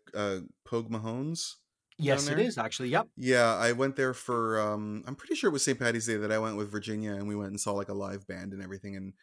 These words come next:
Speaker 2: Mm-hmm.
Speaker 1: um, she, I think she had booked it in advance, so we were able to go in there, and that was really nice, 'cause that
Speaker 2: Yeah.
Speaker 1: plays usually on Saint Patty's Day, like, you're waiting all day.
Speaker 2: I always feel badly for, like, um, you know, musicians who are Irish, because they're, like,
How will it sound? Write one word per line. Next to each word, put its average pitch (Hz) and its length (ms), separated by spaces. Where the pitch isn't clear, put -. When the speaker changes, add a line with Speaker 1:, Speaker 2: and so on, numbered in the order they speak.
Speaker 2:
Mm-hmm. 92 400
Speaker 1:
um, 95 220
she, - 260
I 107 60
think 104 140
she - 120
had 95 120
booked 95 220
it 98 60
in 90 140
advance, 92 340
so 98 60
we 90 100
were 92 40
able 95 140
to - 80
go 92 160
in 92 80
there, 92 140
and 98 100
that 107 60
was 101 180
really 90 160
nice, - 480
'cause 113 80
that 120 140
Speaker 2:
Yeah. 104 80
Speaker 1:
plays 101 180
usually 98 300
on 95 80
Saint 95 200
Patty's 95 280
Day, 90 160
like, 82 260
you're 87 160
waiting 95 440
all 90 160
day. - 280
Speaker 2:
I 123 120
always 180 200
feel 170 180
badly 107 500
for, 107 240
like, 101 280
um, 95 580
you 104 100
know, 98 260
musicians 117 600
who 113 140
are 110 200
Irish, 110 440
because 113 320
they're, 123 240
like, 117 220